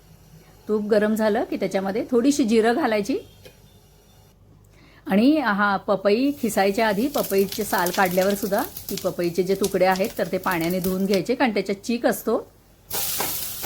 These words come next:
तर जिरं तडतडल्यानंतर हा कच्च्या पपईचा खीस आपल्याला याच्यामध्ये घालायचा आहे. आणि अधूनमधून सतत परतत झाकण ठेवत हा खीस आपल्याला मऊ शिजेपर्यंत परतून घ्यायचा आहे. खूप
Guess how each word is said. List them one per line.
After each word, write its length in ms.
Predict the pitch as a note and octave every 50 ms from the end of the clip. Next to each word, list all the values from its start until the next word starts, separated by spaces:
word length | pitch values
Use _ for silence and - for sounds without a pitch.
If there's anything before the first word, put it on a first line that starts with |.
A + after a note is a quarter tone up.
| - - -
तर 80 | - A3+
जिरं 340 | A#3 A3+ G#3+ A#3+ A3+ B3 C4 B3+
तडतडल्यानंतर 760 | C#4+ C#4 A#3 C4 C4 B3+ B3 C4 C4 B3+ C4 B3 - C#4+ E4+
हा 120 | F#4+ D4+ D4 -
कच्च्या 240 | A3+ G3+ - A3 G3+
पपईचा 400 | - G#3+ G3 - G#3+ G#3 G#3 A#3+ A3+ -
खीस 200 | A#3 A3+ A#3+ -
आपल्याला 340 | A#3+ G3 - G3 F#3+ F#3+ G3
याच्यामध्ये 400 | G3 F#3 F#3+ F#3 F#3+ F#3+ F#3+ G3+
घालायचा 440 | G3+ A#3+ F#3+ F3 F3 F3+ F3 - G3
आहे. 260 | C4+ F#4+ - - - - - - - - - - - - - - - - - - - - - - - - - - - - - - - - - - - - - - - - - D#4
आणि 160 | A3 A#3+ C4+ D4+
अधूनमधून 600 | C4+ A3+ G#3 A#3 C4+ C#4+ C#4+ C#4 B3 C4 C4+ D4+
सतत 380 | G4+ F#4 - C4+ A3+ - B3+ B3+ - -
परतत 440 | C4+ A3+ G#3+ G3 B3 B3 C#4+ C4+
झाकण 400 | A3 A3 G#3+ G3+ F#3 - A3 A3+ A#3
ठेवत 340 | A#3+ C#4 A#3 A3 C4 D4+ - -
हा 100 | A3+ G#3
खीस 300 | G3+ - - A3 A3 -
आपल्याला 380 | A#3 G3+ F#3 G3+ G3+ G3+ A3 C4
मऊ 280 | C4 A3 G#3 G#3+ C4
शिजेपर्यंत 720 | C#4+ C#4+ C#4+ A#3+ F#3+ G#3+ A3 G#3+ A#3 A3 G#3+ G#3+ G#3 G3+ A#3+ E4+ B4 - - - - - - - - - - -
परतून 380 | - G3+ F#3+ F#3+ - A3 G#3+ A3
घ्यायचा 320 | G#3+ A3 G3+ E3+ C#3+ G3
आहे. 80 | G#3 C#4+ A4+ A#4+ - - - - - - - - - - - - - - - - - - - - - -
खूप 140 | C4+ C#4+